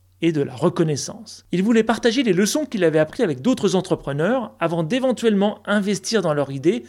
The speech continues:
comme business angel. La différence que voulait apporter Kalanick, que le journal britannique The Guardian avait alors décrit à l'époque comme un surfeur qui pensait comme un commercial, était d'avoir la posture d'un grand frère qui aiderait de jeunes entrepreneurs à affiner leurs projets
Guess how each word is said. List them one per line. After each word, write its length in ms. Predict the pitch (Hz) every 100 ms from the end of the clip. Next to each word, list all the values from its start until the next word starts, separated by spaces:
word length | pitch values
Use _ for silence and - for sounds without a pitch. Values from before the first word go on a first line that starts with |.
| - -
comme 220 | 160 151
business 400 | 165 165 175 165
angel. 340 | 147 127 131 - _
La 80 | 165
différence 520 | 190 277 240 226 220
que 100 | 220
voulait 260 | 147 143 156
apporter 380 | 143 143 - 147
Kalanick, 580 | 143 139 185 294 - _ _
que 80 | 156
le 60 | 147
journal 340 | 160 170 170
britannique 400 | 139 151 151 165
The 80 | 156
Guardian 420 | 151 156 147 156
avait 160 | 131 127
alors 220 | 127 123
décrit 320 | 131 - 175
à 40 | 147
l'époque 360 | 135 165 160
comme 160 | - 143
un 100 | -
surfeur 600 | - 185 - 175 165 120 - _
qui 80 | -
pensait 300 | - 127 160
comme 140 | 147
un 60 | 135
commercial, 680 | - 185 160 - 147 185 - -
était 240 | 185 202
d'avoir 240 | 175 160 156
la 100 | 120
posture 360 | 240 233 233
d'un 100 | 190
grand 160 | 156 147
frère 320 | - 180 220
qui 160 | - 156
aiderait 280 | 156 160 156
de 100 | 120
jeunes 280 | 110 226 214
entrepreneurs 580 | 190 175 160 170 214
à 60 | 135
affiner 280 | 131 156 139
leurs 160 | 123
projets 400 | - 151 135 196